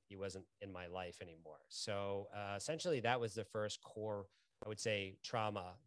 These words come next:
that happened where I developed a belief about myself that if you loved me, you were gonna abandon me eventually. And it affe-, it, that still today even is present because it still affects my intimate relationships with how I feel about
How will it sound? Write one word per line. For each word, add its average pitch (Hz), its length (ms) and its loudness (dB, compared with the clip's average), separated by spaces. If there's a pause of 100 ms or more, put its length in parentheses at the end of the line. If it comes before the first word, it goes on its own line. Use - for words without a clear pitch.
that 101 240 2
happened 98 440 -2
where 95 420 2 (320)
I 113 260 4 (100)
developed 107 380 0
a 101 60 -6
belief 98 340 -4
about 98 200 0
myself 110 600 2
that 98 160 -2
if 92 140 -4
you 104 120 -4
loved 113 360 0
me, 92 400 -6
you 101 120 -8
were 104 100 -4
gonna 92 160 -4
abandon 98 380 2
me 87 100 -10
eventually. 82 600 -10 (540)
And 98 320 0
it 104 120 -4
affe-, 113 240 -2
it, 113 200 -4
that 117 240 2
still 123 420 2
today 110 360 4 (100)
even 95 180 -4
is 92 220 -4
present 107 520 0
because 95 280 -6
it 95 100 -10
still 101 200 -4
affects 95 420 -6
my 90 160 -4
intimate 92 340 -8
relationships 95 720 -4
with 92 160 -10
how 90 160 -8
I 85 80 -8
feel 101 240 -6
about 85 220 -8